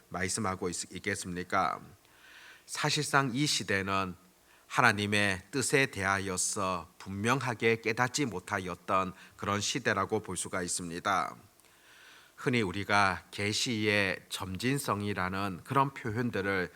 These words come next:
사용하곤 합니다. 하나님의 계시라는 것, 그것은 시대가 흐름에 따라서 좀 더 분명하게 보여진다는 겁니다.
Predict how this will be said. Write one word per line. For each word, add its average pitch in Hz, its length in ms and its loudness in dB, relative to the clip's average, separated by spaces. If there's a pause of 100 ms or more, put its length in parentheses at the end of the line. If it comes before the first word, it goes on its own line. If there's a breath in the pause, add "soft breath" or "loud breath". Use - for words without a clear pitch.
사용하곤 107 680 0
합니다. 90 580 -2 (920 loud breath)
하나님의 117 640 4
계시라는 95 720 0
것, 95 300 0 (420 loud breath)
그것은 107 400 -2
시대가 101 800 2
흐름에 131 460 2
따라서 95 680 0 (300 soft breath)
좀 139 340 -2
더 143 280 6
분명하게 107 1000 2
보여진다는 101 760 0
겁니다. 92 680 0